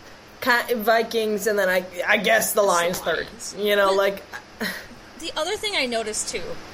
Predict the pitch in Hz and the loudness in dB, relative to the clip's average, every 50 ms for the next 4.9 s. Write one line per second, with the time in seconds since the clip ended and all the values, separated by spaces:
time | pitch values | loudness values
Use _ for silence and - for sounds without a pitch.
0 | - - 226 208 - - - - - 262 262 269 277 285 302 302 302 262 - - | -10 -8 -6 -6 -6 -6 -6 -6 -4 -2 -2 -2 -2 -2 -4 -6 -6 -6 -6 -6
1 | 220 196 185 175 175 170 185 - - - - - - 277 - 302 294 294 294 - | -6 -6 -8 -8 -10 -8 -4 -4 -2 -2 -4 -6 -6 -6 -6 -6 -4 -4 -4 -4
2 | - 262 226 208 208 208 208 202 196 - - - - - 233 349 359 349 339 339 | -2 -2 -2 -2 -2 -4 -4 -6 -6 -8 -12 -14 -14 -10 -4 -2 -2 0 0 -2
3 | - - 453 - - 277 240 - - - - 339 320 - 277 240 - - 233 220 | -4 -6 -6 -6 -6 -6 -6 -6 -6 -6 -4 -4 -6 -6 -6 0 2 4 4 4
4 | 202 202 - 185 170 196 - - 233 240 247 240 240 240 226 220 214 208 | 2 -4 -6 -8 -8 -8 -6 -6 -6 -4 -4 -4 -4 -2 -2 -2 -2 -4